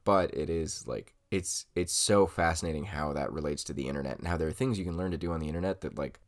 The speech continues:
are truly astounding. And that is part of why, like, like, I, I don't think I have the patience for it, honestly.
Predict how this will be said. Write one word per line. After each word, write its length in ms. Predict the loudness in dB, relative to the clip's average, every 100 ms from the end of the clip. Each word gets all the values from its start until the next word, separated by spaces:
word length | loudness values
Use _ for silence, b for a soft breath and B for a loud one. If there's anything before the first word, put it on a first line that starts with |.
| -4
are 180 | 0 0
truly 480 | 0 0 2 2 0
astounding. 560 | 0 0 2 0 -2 -6 b -2
And 300 | 0 0 -4 -12 _
that 220 | 2 4
is 120 | 4 2
part 160 | 0
of 60 | 2
why, 300 | 0 0 -4 -6
like, 240 | -14 -14 -12 -4
like, 160 | -2 4
I, 160 | 4 6
I 140 | 6
don't 120 | 6
think 120 | 4 0
I 60 |
have 380 | 0 0 0 -4 -12
the 120 | -10 -6
patience 420 | -2 -2 -2 -6
for 180 | -2 -2
it, 60 |
honestly. 480 | 0 -2 -2 -6 -8